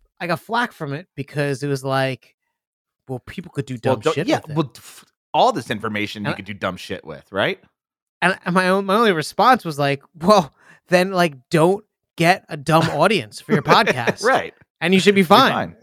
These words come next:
Speaker 2: fine.
Speaker 1: <laughs>
Speaker 2: I mean, yeah.
Speaker 1: If, if the people who listen to your podcast are smart,
Speaker 2: Warn-,
Speaker 1: uh,
Speaker 2: warnings, we've made the warnings.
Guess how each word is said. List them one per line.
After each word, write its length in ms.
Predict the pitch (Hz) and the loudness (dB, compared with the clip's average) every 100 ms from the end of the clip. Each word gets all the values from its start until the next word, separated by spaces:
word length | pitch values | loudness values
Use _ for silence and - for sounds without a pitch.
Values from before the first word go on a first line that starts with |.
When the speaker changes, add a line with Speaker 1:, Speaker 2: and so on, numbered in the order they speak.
| 180 | 2
Speaker 2:
fine. 720 | 277 240 339 240 277 285 135 | 4 6 4 0 -4 -2 0
Speaker 1:
<laughs> 0 | |
Speaker 2:
I 40 | 127 | 0
mean, 280 | 180 175 | 0 0
yeah. 200 | 165 101 92 | 0 0 -2
Speaker 1:
If, 260 | 160 180 | -6 -8
if 160 | 185 208 | -8 0
the 80 | 208 | 4
people 260 | 233 269 | 6 6
who 80 | 262 | 6
listen 220 | 247 220 | 4 2
to 40 | 220 | 0
your 100 | 226 | 4
podcast 400 | 233 226 220 214 | 4 6 6 6
are 60 | 190 | 2
smart, 720 | - 190 196 262 214 220 - | 0 2 6 6 6 4 0
Speaker 2:
Warn-, 100 | 151 196 | -2 2
Speaker 1:
uh, 20 | |
Speaker 2:
warnings, 520 | 208 214 208 208 160 - | 2 2 0 -2 -8 -4
we've 160 | 147 | -4
made 220 | 139 151 131 | 0 -2 -2
the 40 | |
warnings. 600 | 123 98 71 67 _ - | -4 -4 -6 -12 _ -20